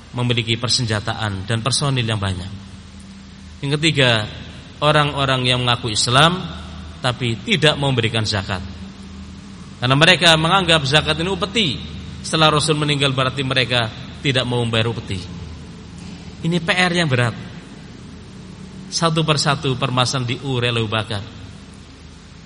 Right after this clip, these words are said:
Dalam keadaan kalau dihitung secara personil, pasukan Abu Bakar sangat sedikit.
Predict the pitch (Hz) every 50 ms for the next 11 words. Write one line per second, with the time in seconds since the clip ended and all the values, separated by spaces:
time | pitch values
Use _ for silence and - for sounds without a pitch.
0 | - - - 139 147 147 160 165 160 143 165 170 170 170 160 160 170 175 175 165
1 | 175 180 180 190 185 185 190 180 175 - 185 170 175 180 175 170 165 170 180 160
2 | - 196 190 196 196 185 151 123 101 98 - - - - - - - - - -
3 | - - - - - - - 156 151 143 160 143 135 143 147 143 135 123 131 123
4 | - 135 127 117 - - 127 123 123 117 - 110 107 104 - - 104